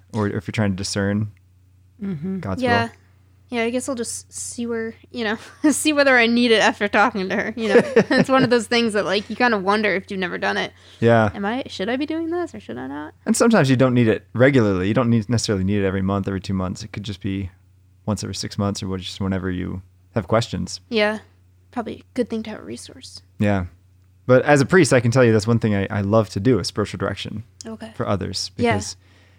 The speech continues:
Speaker 1: you know, it, it takes you really into the, the depths of someone's soul, which is kind of a beautiful, intimate place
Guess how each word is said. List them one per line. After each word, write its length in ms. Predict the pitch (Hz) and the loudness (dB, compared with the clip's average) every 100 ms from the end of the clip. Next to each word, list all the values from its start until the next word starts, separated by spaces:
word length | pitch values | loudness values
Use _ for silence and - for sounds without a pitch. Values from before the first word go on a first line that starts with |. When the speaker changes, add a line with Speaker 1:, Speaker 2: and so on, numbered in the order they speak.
| _ _ _ _ - | _ _ _ _ 0
Speaker 1:
you 80 | |
know, 220 | 110 101 85 87 | 2 2 -2 -6
it, 220 | - 113 - | -2 -2 -2
it 100 | 120 | -2
takes 260 | 127 117 - | 0 0 0
you 240 | 107 104 - | 0 0 0
really 260 | 120 131 | 2 4
into 160 | 117 117 | 4 2
the, 180 | 101 98 - | -2 -2 -6
the 80 | - | -2
depths 260 | - - | 0 0
of 60 | - | -2
someone's 300 | 113 95 - | 0 0 0
soul, 340 | 113 98 95 - _ _ _ _ _ _ - | 0 0 -2 -12 _ _ _ _ _ _ -12
which 120 | 113 | -8
is 100 | 101 | -6
kind 200 | 101 107 | -4 -4
of 80 | 92 | -4
a 40 | |
beautiful, 380 | 90 110 101 104 | -2 -2 -2 -2
intimate 340 | 107 104 104 - | -4 -4 -4 -2
place 440 | 101 - - - | -4 -4 -8 -12